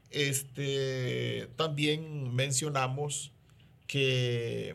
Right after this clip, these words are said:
estas personas, eh, tienen la tendencia en, de no servir al Señor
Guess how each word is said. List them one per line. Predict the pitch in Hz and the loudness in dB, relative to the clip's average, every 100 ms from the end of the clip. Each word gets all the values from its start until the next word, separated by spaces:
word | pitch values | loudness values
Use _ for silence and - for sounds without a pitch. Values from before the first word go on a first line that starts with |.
| - | -6
estas | 127 127 151 | -2 0 -2
personas, | - 147 135 139 123 127 123 - - | -4 -4 0 0 0 -2 -4 -6 -8
eh, | 120 | -10
tienen | - 135 135 139 135 123 117 104 | -4 0 0 0 0 -2 -2 -2
la | 110 - | -2 -2
tendencia | 120 120 165 160 143 120 110 117 - - | -4 2 4 4 2 -2 -4 -6 -12 -10
en, | 107 107 - | -8 -8 -6
de | 110 | -4
no | 113 | -2
servir | 123 131 120 123 | 0 -2 0 0
al | 127 | 0
Señor | 123 139 135 120 127 | -2 -2 0 -2 -2